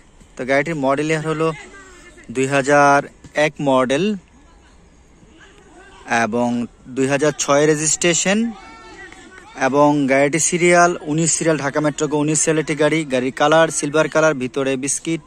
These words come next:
কালার ধরা যায়, ভিতরে বিস্কিটই সিলভার কালার, ভিতরেও বি-, সিলভার কালার এবং গাড়িটি খুবই ফ্রেশ কন্ডিশনে আছে।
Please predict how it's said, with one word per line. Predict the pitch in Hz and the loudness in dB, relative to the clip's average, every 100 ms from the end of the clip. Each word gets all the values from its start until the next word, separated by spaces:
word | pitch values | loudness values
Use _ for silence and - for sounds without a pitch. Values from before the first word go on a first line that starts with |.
| - - | -10 0
কালার | 165 160 165 | 2 4 2
ধরা | 147 147 143 | 0 -2 -2
যায়, | 147 | -2
ভিতরে | 139 139 | -6 -8
বিস্কিটই | 135 135 - 139 131 156 - - | -6 -6 -6 -8 -8 -8 -14 -10
সিলভার | - 160 156 165 156 | -4 -2 4 2 2
কালার, | 147 127 | 0 0
ভিতরেও | 123 131 156 165 | -2 -2 0 -2
বি-, | 143 143 | -4 -6
সিলভার | - 139 135 139 139 - - - - - | -4 -4 -2 -4 -4 -16 -20 -20 -12 -2
কালার | 139 131 185 226 - _ _ _ - | 0 2 -2 -6 -20 _ _ _ -4
এবং | 135 143 160 160 | -2 0 0 0
গাড়িটি | 143 151 180 | 0 0 0
খুবই | - 190 | -4 -4
ফ্রেশ | 185 170 - | -2 -4 -2
কন্ডিশনে | 170 165 156 165 143 | -2 -2 -2 -2 -2
আছে। | 120 - 170 | -2 -4 -8